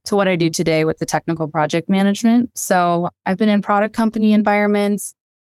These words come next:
to the consulting work I do now, and have done a lot of process evaluation and improvement implementation and things like that,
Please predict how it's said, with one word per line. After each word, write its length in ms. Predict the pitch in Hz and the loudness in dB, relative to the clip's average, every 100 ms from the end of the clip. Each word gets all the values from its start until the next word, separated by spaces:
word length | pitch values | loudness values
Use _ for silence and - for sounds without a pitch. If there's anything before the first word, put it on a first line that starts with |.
| - | -4
to 320 | 202 190 180 | 0 2 2
the 80 | 185 | 0
consulting 500 | 180 - 175 180 175 | -4 -2 -2 0 -2
work 220 | 175 - | -2 0
I 400 | 165 165 160 - _ | 0 0 -2 -6 _
do 240 | - 180 | -2 0
now, 600 | 175 160 160 165 214 247 - | 0 0 0 2 2 0 -2
and 380 | 185 180 180 170 | -2 0 0 -2
have 140 | 175 | -6
done 180 | 165 175 | -2 0
a 60 | 175 | 0
lot 240 | 170 165 | 0 0
of 180 | 165 156 | 0 -4
process 460 | - 170 - 175 | -4 -4 -4 -6
evaluation 880 | 170 180 175 170 170 165 - 175 175 | -2 0 2 2 0 -2 -2 0 0
and 220 | 170 151 160 _ _ | 0 -2 -6 _ _
improvement 600 | 180 185 214 214 214 208 | -4 -2 0 0 2 0
implementation 1000 | 208 190 196 185 - 180 180 - 180 175 | 0 0 0 0 -2 -2 -2 -2 0 0
and 160 | 160 156 | 0 -2
things 200 | 180 175 | -2 0
like 200 | 170 160 | -2 0
that, 320 | 156 147 - | -2 -2 -4